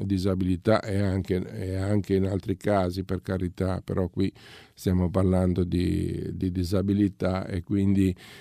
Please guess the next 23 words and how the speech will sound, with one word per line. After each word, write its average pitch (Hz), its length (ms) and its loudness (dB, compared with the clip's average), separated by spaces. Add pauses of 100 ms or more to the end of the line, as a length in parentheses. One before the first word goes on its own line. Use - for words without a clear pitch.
(140)
Ma 127 200 6
è - 140 6
un 143 100 8
aspetto, 147 640 6
no? 117 320 8
Uno, 90 1000 4
una 107 220 4
persona 117 580 6
che 107 140 6
vede, 104 680 6 (480)
che 101 220 6
vede 113 320 8
una 104 240 6
perso-, - 440 0
una, 98 920 4
un 95 1300 -4
signore 113 520 6
in 110 80 4
carrozzina, 107 880 6
una 92 220 4
donna 113 320 6
in 101 60 4
carrozzina, 123 1000 6